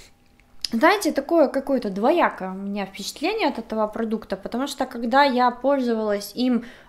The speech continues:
а, на ватный диск нанесла и попробовала снять макияж,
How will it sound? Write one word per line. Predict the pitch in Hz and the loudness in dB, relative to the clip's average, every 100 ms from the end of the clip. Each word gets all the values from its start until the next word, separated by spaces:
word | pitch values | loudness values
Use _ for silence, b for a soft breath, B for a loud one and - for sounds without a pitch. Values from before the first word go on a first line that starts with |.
| - | -8
а, | 190 185 190 - - | -6 -4 -6 -10 -4
на | 226 247 | 0 6
ватный | 240 220 226 | 6 6 0
диск | 226 370 - | 0 -2 -4
нанесла | 277 247 233 226 220 196 | -2 0 0 2 2 2
и | 196 | 0
попробовала | 202 247 240 220 220 | -4 -2 -2 -2 -2
снять | 214 - 220 214 | -2 -2 -4 -4
макияж, | 214 - - 349 | -8 -4 0 0